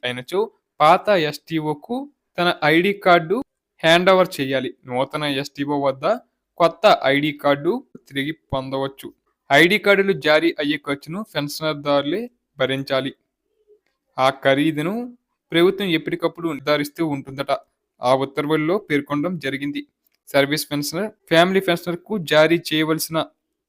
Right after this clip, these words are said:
ఐడీ కార్డుల ప్రొఫార్మాలను ఆ జీవోకు అనుబంధంగా అనెక్సర్ వన్ and టూ గా జారీ చేశారు.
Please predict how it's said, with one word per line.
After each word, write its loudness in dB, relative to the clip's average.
ఐడీ 4
కార్డుల 4
ప్రొఫార్మాలను -2
ఆ 4
జీవోకు -2
అనుబంధంగా 0
అనెక్సర్ 2
వన్ 2
and -6
టూ -4
గా 0
జారీ 0
చేశారు. -6